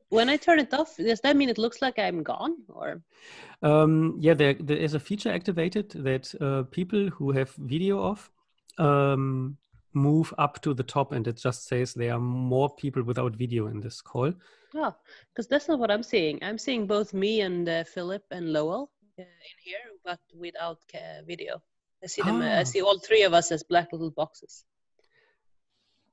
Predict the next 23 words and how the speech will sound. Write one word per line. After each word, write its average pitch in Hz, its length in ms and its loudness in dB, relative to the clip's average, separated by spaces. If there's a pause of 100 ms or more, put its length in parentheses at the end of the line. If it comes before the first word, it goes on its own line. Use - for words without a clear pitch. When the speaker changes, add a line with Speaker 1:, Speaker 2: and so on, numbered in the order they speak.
Speaker 2:
Oh, 240 160 2
interesting. 127 540 -2 (640)
Okay. 135 280 -6 (1160)
That 143 180 2
is, - 760 -4
then 147 160 4
it's 175 260 0
an 151 140 0
individual 127 580 0
s-, - 280 -20 (240)
option. 123 420 -6 (1300)
Speaker 1:
Yeah. 190 180 -4 (260)
Speaker 2:
And 135 160 -2
I 127 80 -2
don't 131 280 0
know 127 160 0
where 117 140 -2
to 113 340 -6
switch - 300 -6
it 120 100 -8
on 113 160 -4
and 101 100 -14
off. 117 180 -12